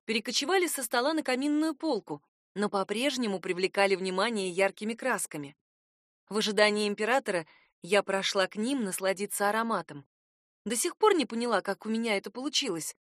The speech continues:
Раньше ничего подобного не случалось. Мне в голову не приходило пробовать размораживать растения. А ведь как удобно было бы, спаси я посевы, побитые заморозками несколько лет назад.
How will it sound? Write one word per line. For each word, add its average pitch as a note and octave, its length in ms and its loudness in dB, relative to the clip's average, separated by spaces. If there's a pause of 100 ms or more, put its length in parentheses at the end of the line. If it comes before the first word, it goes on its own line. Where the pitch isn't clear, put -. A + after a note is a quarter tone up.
(120)
Раньше G3 400 2
ничего G#3+ 320 0
подобного F3+ 500 0
не G#3 120 0
случалось. B3+ 640 -2 (480)
Мне C4 280 4
в A3+ 40 -2
голову F#4 300 4
не F4+ 100 4
приходило A3 540 0
пробовать G#3 500 0 (200)
размораживать A#3+ 840 0
растения. B3 760 -2 (580)
А A#3+ 120 -2
ведь A#3+ 200 -2
как D4 240 2
удобно F#4 480 4
было A#3 280 2
бы, D#3+ 220 -4 (160)
спаси A3 460 -2
я G3 100 6
посевы, G3+ 640 -2 (260)
побитые D4 480 4
заморозками B3 640 2
несколько G#3+ 480 -4
лет F#3+ 200 -4
назад. D#3+ 540 -6